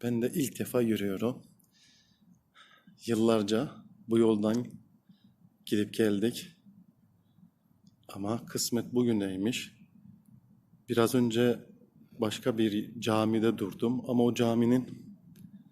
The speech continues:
kapalı olduğunu fark ettim. O nedenle daha ileriki bir camide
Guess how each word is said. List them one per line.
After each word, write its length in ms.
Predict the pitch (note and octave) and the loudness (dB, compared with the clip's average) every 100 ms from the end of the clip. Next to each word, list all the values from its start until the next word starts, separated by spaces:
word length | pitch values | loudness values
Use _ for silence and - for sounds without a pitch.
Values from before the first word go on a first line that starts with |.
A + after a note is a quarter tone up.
| - _ _ _ - - _ - | -20 _ _ _ -20 -20 _ -14
kapalı 380 | - A#2 - A2+ | -6 -4 0 2
olduğunu 520 | A#2 A2 A2 A2+ A#2+ - - | 2 2 2 2 2 -2 -16
fark 400 | - - G2+ - | -10 -4 -4 -4
ettim. 440 | G2+ - A#2+ C3+ - _ _ _ _ _ _ _ _ _ _ _ _ _ _ _ _ _ _ | -10 -6 -6 -6 -14 _ _ _ _ _ _ _ _ _ _ _ _ _ _ _ _ _ _
O 140 | C3+ A#2 | -2 0
nedenle 500 | G#2 G#2 G#2 A#2+ - - _ _ _ _ _ _ _ _ _ _ - _ _ _ _ _ _ _ _ _ _ _ _ _ _ _ _ _ _ _ _ _ _ _ _ _ - B2 | 2 2 2 -2 -4 -18 _ _ _ _ _ _ _ _ _ _ -20 _ _ _ _ _ _ _ _ _ _ _ _ _ _ _ _ _ _ _ _ _ _ _ _ _ -10 -2
daha 140 | A#2+ | 0
ileriki 500 | A#2 A2 G#2+ - A2+ | 2 2 0 0 -4
bir 160 | G#2+ - | -2 0
camide 540 | A2+ A2 A2+ G#2+ | 2 2 2 2